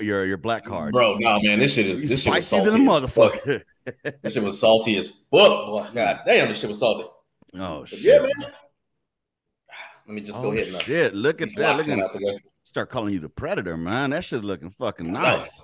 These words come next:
Speaker 2: Woo. Finally growing. Yeah, man. So, man, there's a lot that's been going on, man. Like, let, let's just go ahead and fucking, let's, let's just go ahead and dive smooth on into it, man. Fuck it.
Speaker 1: Fuck it. Let's do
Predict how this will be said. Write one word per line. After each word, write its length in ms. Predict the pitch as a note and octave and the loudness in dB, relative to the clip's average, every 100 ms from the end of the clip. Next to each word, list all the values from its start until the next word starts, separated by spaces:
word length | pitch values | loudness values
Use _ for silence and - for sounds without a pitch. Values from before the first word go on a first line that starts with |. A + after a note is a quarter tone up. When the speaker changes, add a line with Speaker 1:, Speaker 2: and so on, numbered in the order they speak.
| _ | _
Speaker 2:
Woo. 320 | - F4+ - - _ _ _ _ - | 2 2 2 -14 _ _ _ _ -6
Finally 260 | A2+ G#2 G#2 | 0 0 2
growing. 320 | A2+ G2+ - D3 | 2 2 -2 2
Yeah, 160 | C4+ | 4
man. 180 | C#4+ - | 6 6
So, 280 | C#4 C4 - | 8 6 8
man, 100 | B3 | 4
there's 120 | A#3+ | 4
a 60 | A#3 | 2
lot 460 | B2 A#2 F3+ - | 0 -2 -4 -4
that's 140 | F#3 F3+ | -8 -4
been 120 | F#3 | 0
going 240 | F#3 F3+ F#3 | 2 4 4
on, 180 | G#3+ E3+ | 2 0
man. 220 | F3 E3+ | -2 0
Like, 340 | C#3+ C#3+ - _ _ _ _ _ _ _ _ _ - | -2 -2 -10 _ _ _ _ _ _ _ _ _ -4
let, 140 | E3 | 0
let's 240 | F#3 G#3 G3 F#3+ | 2 2 0 -2
just 180 | F#3+ | 0
go 140 | E3+ F3+ | 4 4
ahead 200 | F#3 F3 | 2 -2
and 80 | D#3 | 0
fucking, 360 | F3 E3 C#3+ | 0 0 -4
let's, 280 | A#2+ D3+ - | -2 -2 -2
let's 160 | B2+ C#3 | -4 -4
just 160 | D3 C3+ | -4 -2
go 100 | C3 | 0
ahead 120 | C#3 | 0
and 80 | A#2+ | 2
dive 240 | A#2 A#2+ | 2 2
smooth 300 | - A2+ A2+ | 0 -6 -2
on 100 | G#2+ | -2
into 240 | G2+ - F2 | -2 -6 -12
it, 60 | D#2+ | -12
man. 180 | E2 E2+ | -16 -12
Fuck 220 | E2+ - | -14 -14
it. 40 | |
Speaker 1:
Fuck 220 | - B2+ F2+ | -16 -16 -14
it. 80 | |
Let's 140 | F2+ G2 | -16 -12
do 140 | C3+ | -10